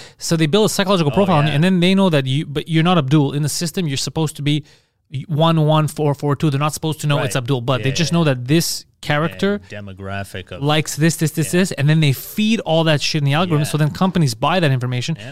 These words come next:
Speaker 1: and they're like, "If we could send this to this person, there's a s-, strong percentage that he's gonna buy this, uh, this item."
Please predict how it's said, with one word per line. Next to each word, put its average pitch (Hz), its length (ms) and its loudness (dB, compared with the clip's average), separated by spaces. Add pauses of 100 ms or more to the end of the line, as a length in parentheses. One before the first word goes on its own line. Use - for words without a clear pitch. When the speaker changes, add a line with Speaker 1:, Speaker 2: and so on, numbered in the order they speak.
Speaker 1:
and 139 80 -4
they're 143 60 0
like, 139 140 0
"If - 180 -8
we 165 140 -2
could 165 160 -2
send 185 360 2
this 165 180 2
to - 120 -4
this 151 180 0
person, 165 480 -2 (380)
there's 139 260 2
a 139 40 2
s-, - 280 -4
strong 165 420 0
percentage 156 400 0
that 131 100 0
he's 143 120 -2
gonna 139 160 2
buy 135 340 0
this, 127 380 -4
uh, 117 260 -2
this 120 140 -4
item." 123 320 -2